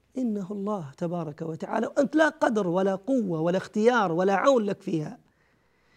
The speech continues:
من الذي أعط-، أعطى تلك الأعصاب المنتشرة الموجودة في بدنك التي ترسل عبر الجهاز العصبي تلك الإشارات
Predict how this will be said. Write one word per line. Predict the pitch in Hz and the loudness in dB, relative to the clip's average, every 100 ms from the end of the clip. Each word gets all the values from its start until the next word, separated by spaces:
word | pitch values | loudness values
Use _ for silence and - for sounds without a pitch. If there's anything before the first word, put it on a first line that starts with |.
| - - | -20 -2
من | 208 254 | 6 8
الذي | 330 285 240 226 269 359 - _ _ _ _ _ _ _ - | 8 6 4 4 2 0 -8 _ _ _ _ _ _ _ 0
أعط-، | 214 208 - | 0 0 2
أعطى | 262 247 226 196 170 | 4 4 0 0 0
تلك | 254 214 196 180 - - | -2 -2 -2 -4 -2 0
الأعصاب | 220 196 165 170 233 254 226 | 0 2 0 0 4 6 6
المنتشرة | 202 175 156 143 240 240 202 185 226 - _ _ - | 2 0 0 0 2 2 0 -2 -4 -10 _ _ -2
الموجودة | 190 175 175 156 262 190 170 | 0 2 0 0 0 0 -2
في | - 156 | -4 -4
بدنك | 160 180 185 214 - - - - | -2 0 0 -2 -6 -16 -18 -2
التي | 180 185 214 | 2 2 0
ترسل | - 311 285 - 208 156 - - | 4 4 4 2 0 0 -6 -8
عبر | 190 170 160 | -4 -2 -2
الجهاز | 135 165 214 233 180 | 0 2 2 2 0
العصبي | 170 196 180 170 180 | 0 -2 -2 -2 0
تلك | 302 349 262 | 2 2 2
الإشارات | 269 226 196 202 208 240 254 | 0 0 0 2 4 2 2